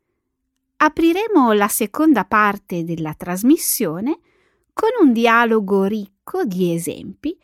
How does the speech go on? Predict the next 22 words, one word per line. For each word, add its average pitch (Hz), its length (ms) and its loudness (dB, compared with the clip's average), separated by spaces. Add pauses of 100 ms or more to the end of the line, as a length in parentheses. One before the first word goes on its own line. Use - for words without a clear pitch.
(300)
che - 140 -4
esplorerà 226 720 0 (260)
il 170 280 -8
tema 233 320 0
grammaticale 185 1040 -6
di 330 220 -4
questa 226 400 -2
settimana, 175 760 -8 (540)
gli 175 140 -6
avverbi 175 680 -4 (160)
esclamativi. - 960 -6 (920)
Concluderemo 285 920 4
infine 196 600 0
la 160 160 -10
puntata - 760 -8 (420)
con 427 200 0
il 269 220 2
consueto 262 720 0
segmento 196 1000 -4
dedicato 247 880 -2
alle 175 240 -2
espressioni 202 920 -8